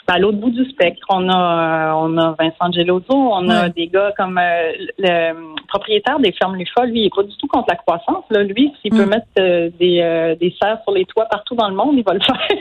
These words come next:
Speaker 1: Il
Speaker 2: Ouais.
Speaker 1: m'a dit qu'il aimerait bien avoir des franchises. Donc, euh, donc c'est ça, c'est cette diversité de points de vue-là qu'on a voulu montrer. Puis, euh,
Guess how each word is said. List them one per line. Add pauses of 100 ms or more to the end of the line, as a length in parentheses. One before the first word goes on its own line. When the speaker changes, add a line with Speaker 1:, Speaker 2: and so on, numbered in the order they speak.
(680)
Speaker 1:
Il
Speaker 2:
Ouais.
Speaker 1:
m'a
dit
qu'il
aimerait
bien
avoir
des
franchises. (520)
Donc, (140)
euh,
donc
c'est
ça,
c'est
cette
diversité
de (140)
points
de
vue-là (100)
qu'on
a
voulu
montrer. (140)
Puis, (460)
euh,